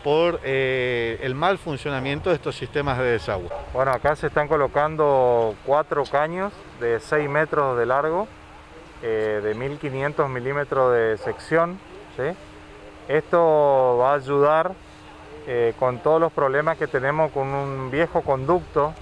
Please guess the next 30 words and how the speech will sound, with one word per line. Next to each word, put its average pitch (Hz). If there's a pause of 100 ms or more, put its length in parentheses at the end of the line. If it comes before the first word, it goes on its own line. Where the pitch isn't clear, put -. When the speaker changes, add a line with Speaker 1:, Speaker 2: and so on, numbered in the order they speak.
Speaker 2:
Ese 139
conducto 143
tiene, 139
eh, 127
casi 135
cincuenta 143
años 147 (760)
y 135
es 139 (160)
exactamente 180
en 160
esta 175
sección 180
ustedes 156
sabrán 160 (480)
que 143
se 147
hundió 143
varias 170
veces, 147 (120)
¿sí? 160 (480)
Se 131
hicieron 151
algunas 160
reparaciones 160
y 143
se 151
volvía 135
a 147
hundir. 139